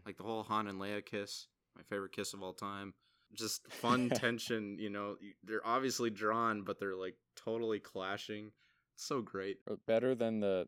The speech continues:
Speaker 2: than the Rey Ben Solo
Speaker 1: <laughs> Uh, where did that come from?
Speaker 2: kiss.
Speaker 1: Yeah, uh,
Speaker 2: The director
Speaker 1: <laughs>
Speaker 2: later described as a,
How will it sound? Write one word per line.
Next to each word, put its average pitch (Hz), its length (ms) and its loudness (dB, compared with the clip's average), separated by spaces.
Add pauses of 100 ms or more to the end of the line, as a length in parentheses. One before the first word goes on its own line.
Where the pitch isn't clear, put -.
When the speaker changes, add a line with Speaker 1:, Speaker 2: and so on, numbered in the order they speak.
Speaker 2:
than 107 200 -2
the 95 100 2
Rey 101 580 4
Ben 98 380 0
Solo 101 800 6
Speaker 1:
<laughs> - 60 -6 (2250)
Uh, 110 300 2 (200)
where 120 120 -4
did 107 100 -2
that 123 180 2
come 101 180 2
from? 101 160 -2
Speaker 2:
kiss. - 400 2 (200)
Speaker 1:
Yeah, 131 340 6 (220)
uh, 113 260 4 (100)
Speaker 2:
The 107 80 0
director 101 520 2
Speaker 1:
<laughs> - 0 -
Speaker 2:
later 101 300 6
described 101 600 4
as 92 160 2
a, 85 80 -2